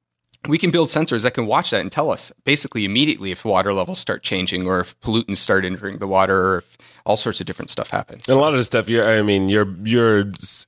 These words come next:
Speaker 2: essentially building from scratch, or at least from pieces and, and bits. You know, where do you look to for inspiration? Like, I, I see you're, like, borrowing from a lot of, like, different industries and trends and
Speaker 1: Yeah.
Speaker 2: technologies. You know, where does your own personal sort of, uh, 'cause there's a level of creativity that goes into all this stuff, especially,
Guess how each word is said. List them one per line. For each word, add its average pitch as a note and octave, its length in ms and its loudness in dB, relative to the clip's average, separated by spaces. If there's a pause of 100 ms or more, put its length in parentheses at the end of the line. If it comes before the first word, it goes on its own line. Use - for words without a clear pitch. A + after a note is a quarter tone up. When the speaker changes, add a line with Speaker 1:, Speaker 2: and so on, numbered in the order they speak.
Speaker 2:
essentially B2+ 420 2
building F#2 360 2
from F2 160 -6
scratch, D#2+ 320 0
or E2+ 100 4
at F2+ 80 4
least G2 220 2
from E2+ 580 0
pieces F2+ 440 0
and, E2 280 0
and E2+ 180 0
bits. - 640 -4
You A#2+ 80 0
know, G#2 160 4
where C3 320 0
do D3+ 60 2
you C#3 200 2
look A#2+ 320 2
to G#2 440 2
for G2+ 280 2
inspiration? G2 520 2
Like, G2+ 100 4
I, A#2 260 4
I A2 40 4
see C3+ 200 2
you're, B2 120 4
like, F#2 180 0
borrowing A2+ 440 4
from A2+ 200 0
a G#2+ 60 2
lot A2 240 4
of, G#2+ 100 2
like, G#2+ 320 2
different A2 280 2
industries A#2 500 2
and G#2 100 0
trends A2 640 2
and G#2+ 100 2
Speaker 1:
Yeah. C3+ 140 4
Speaker 2:
technologies. A2 720 2 (320)
You A#2+ 80 0
know, A#2 120 4
where B2+ 200 2
does B2+ 180 2
your B2+ 260 2
own A#2+ 360 2
personal G2+ 640 2
sort G#2 240 0
of, - 60 2
uh, D3+ 100 2
'cause C3+ 160 0
there's D3+ 160 2
a E3 80 2
level F3 280 2
of B2 100 2
creativity D3+ 480 2
that F#2+ 100 2
goes F#2+ 260 2
into F#2 240 2
all F2 100 4
this F2 120 2
stuff, G2+ 160 0
especially, A#2+ 580 2